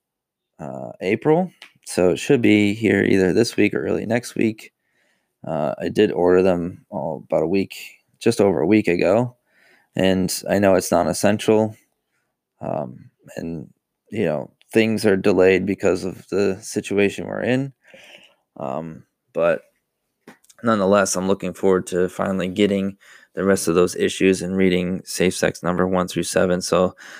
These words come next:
I'd like to probably discuss that as well in the next episode, um, give you my full thoughts on that seven issue run. Uh, I do believe I have Undiscovered Country in there as well. So,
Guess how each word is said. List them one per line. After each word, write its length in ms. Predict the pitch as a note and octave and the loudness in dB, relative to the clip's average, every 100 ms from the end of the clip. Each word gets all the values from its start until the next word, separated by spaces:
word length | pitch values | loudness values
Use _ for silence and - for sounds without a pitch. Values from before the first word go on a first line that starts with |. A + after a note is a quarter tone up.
| - | -4
I'd 80 | G#2 | 0
like 160 | G#2+ G2+ | 2 2
to 380 | F#2+ F2+ - _ | 2 2 -4 _
probably 260 | G2 F#2+ F2+ | -2 0 0
discuss 520 | F2 - - F#2+ - | -4 -6 0 0 0
that 240 | G2 F#2+ | -2 -2
as 140 | D#2+ - | -4 -6
well 240 | F#2+ F#2+ | -4 -2
in 80 | F#2 | -4
the 60 | F#2 | -6
next 300 | F#2 - E2 | -8 -8 -8
episode, 640 | F2+ - - F2+ F2+ F2+ _ _ - _ _ - | -8 -10 -6 -4 -4 -8 _ _ -20 _ _ -10
um, 280 | E2 E2 | -8 -8
give 160 | F2 F#2 | -6 -6
you 60 | F#2 | -4
my 140 | E2 | -6
full 280 | - F#2 F2 | -4 -2 -2
thoughts 420 | - E2+ F2 - | 0 -2 -2 -4
on 140 | E2+ | -4
that 240 | F2+ D#2+ - | -2 -2 -4
seven 460 | - - F#2 F2+ F2 | -8 -2 0 0 -2
issue 400 | F#2+ G2+ - F#2 | -6 -8 -2 -2
run. 420 | F2 F2+ F2+ F2+ - _ _ _ _ - | 0 -2 -4 -6 -12 _ _ _ _ -6
Uh, 280 | F2 E2+ - | -2 -2 -2
I 100 | F#2+ | -2
do 280 | F#2+ A#2 A#2 | 0 2 4
believe 300 | G2+ G#2 F2+ | 6 4 4
I 80 | F#2 | 2
have 180 | F#2+ | 0
Undiscovered 680 | D#2 F#2+ F#2 - F2+ F2+ F2 | -2 0 0 0 0 0 -4
Country 440 | - G2 G2 G#2 | -6 -6 -2 -2
in 100 | G2+ G2 | 0 0
there 160 | G2 | 0
as 120 | F2+ | -2
well. 380 | F#2+ G#2 B2 B2+ _ _ _ _ _ _ _ _ _ _ _ _ - - | 0 0 -2 -6 _ _ _ _ _ _ _ _ _ _ _ _ -18 -8
So, 460 | - E2 E2+ E2+ | 0 2 2 0